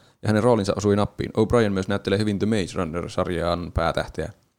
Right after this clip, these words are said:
Muita näyttelijöitä, joista pidän suuresti, ovat Tom Ellis, jotka, joka tunnetaan hänen Lucifer-roolistaan, ja Ben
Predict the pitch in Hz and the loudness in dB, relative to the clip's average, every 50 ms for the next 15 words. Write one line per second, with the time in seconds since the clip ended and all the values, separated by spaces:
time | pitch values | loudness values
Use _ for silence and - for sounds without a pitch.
0 | _ _ _ _ _ - 117 131 120 113 110 107 - - 101 101 95 95 95 92 | _ _ _ _ _ 2 2 2 4 4 2 2 2 2 2 4 4 4 4 2
1 | 92 - - 92 98 95 98 101 92 92 - - 82 85 - - _ 120 117 101 | 0 -2 -2 -2 0 0 2 2 0 0 -2 -2 -4 -4 -6 -4 _ -2 0 0
2 | - 98 104 85 85 - - - - - - 87 85 90 - 90 92 90 95 101 | 0 0 -2 -2 -2 -4 -6 -8 -8 -6 -4 -2 -2 -2 -2 -2 -2 -2 -2 -2
3 | 95 92 90 - 92 92 92 98 92 92 101 101 98 85 - - 78 - - 90 | -2 -2 -2 -2 -2 -2 -2 -2 -2 -2 -2 -4 -4 -4 -4 -6 -6 -4 -4 -4
4 | 87 87 - - - - - 85 - - _ _ _ _ _ _ - 80 - - | -4 -4 -6 -6 -6 -6 -6 -6 -8 -14 _ _ _ _ _ _ -12 -12 -12 -14
5 | _ _ _ _ _ _ _ _ _ 120 123 120 107 101 101 92 | _ _ _ _ _ _ _ _ _ 2 4 4 4 2 0 -2